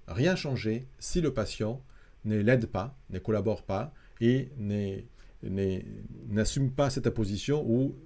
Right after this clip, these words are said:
je peux faire quelque chose, je peux agir sur mon problème. Donc, les thérapies sont courtes en fonction, en fait, de l'engagement du patient. C'est pour ça que expliquer au patient ce qu'on fait ensemble, quels sont les objectifs, quel est le modèle, euh,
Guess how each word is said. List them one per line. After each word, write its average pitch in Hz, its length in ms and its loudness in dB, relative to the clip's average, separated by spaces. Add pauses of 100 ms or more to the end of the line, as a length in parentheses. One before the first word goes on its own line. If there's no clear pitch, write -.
je - 240 4 (300)
peux 175 160 10
faire 135 180 2
quelque 107 220 -4
chose, 120 360 -4
je 123 140 0
peux 156 220 4
agir 117 480 0 (240)
sur 139 340 2
mon 107 160 2
problème. 82 360 -6 (540)
Donc, - 140 -6 (120)
les 120 80 2
thérapies 135 580 4
sont 87 220 -4
courtes - 420 0 (160)
en 110 80 0
fonction, 117 500 2
en 85 60 -4
fait, 170 280 0
de 107 140 -2
l'engagement 104 480 0
du 123 140 -4
patient. 123 340 -4
C'est 104 100 -8
pour 98 120 -4
ça 139 180 2
que 113 220 2 (580)
expliquer 117 400 0
au 135 80 8
patient 127 460 0
ce - 140 -8
qu'on 95 180 -4
fait - 160 0
ensemble, 98 500 -2 (260)
quels 110 120 -2
sont 156 140 0
les 139 180 4
objectifs, - 560 -2
quel 127 160 4
est 156 80 8
le 156 80 6
modèle, 147 520 4
euh, 135 460 2